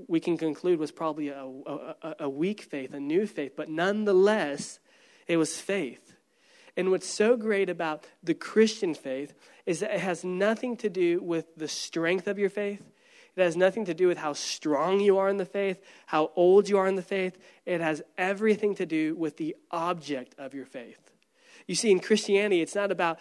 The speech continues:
how much faith you have, but who you are placing your faith in. You see, faith in ourselves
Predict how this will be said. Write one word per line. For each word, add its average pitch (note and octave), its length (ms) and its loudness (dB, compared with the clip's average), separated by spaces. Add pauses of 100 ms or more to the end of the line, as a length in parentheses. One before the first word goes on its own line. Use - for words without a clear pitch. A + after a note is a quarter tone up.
(160)
how F#3 180 0
much F#3 220 0
faith G#3 360 0
you F3 140 -2
have, D3+ 180 -2
but E3 120 -8 (140)
who A3 260 2
you F#3+ 220 0
are F3 100 4
placing E3+ 580 -2 (240)
your E3+ 180 4
faith D3+ 460 0 (140)
in. D3 420 -4 (540)
You F#3 100 -4
see, F3 240 -2
faith A3 580 0
in F#3+ 140 2
ourselves D#3 840 -2